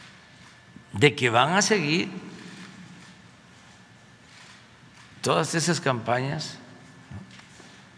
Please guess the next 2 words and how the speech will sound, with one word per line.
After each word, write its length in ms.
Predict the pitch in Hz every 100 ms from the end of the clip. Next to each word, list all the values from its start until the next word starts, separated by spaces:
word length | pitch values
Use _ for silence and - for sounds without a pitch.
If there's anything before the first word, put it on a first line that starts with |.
| - - - - - - - - -
de 840 | 101 117 110 104 98 92 82 - - - - - - -
desprestigio, 1040 | 90 101 - 113 104 - 156 131 151 156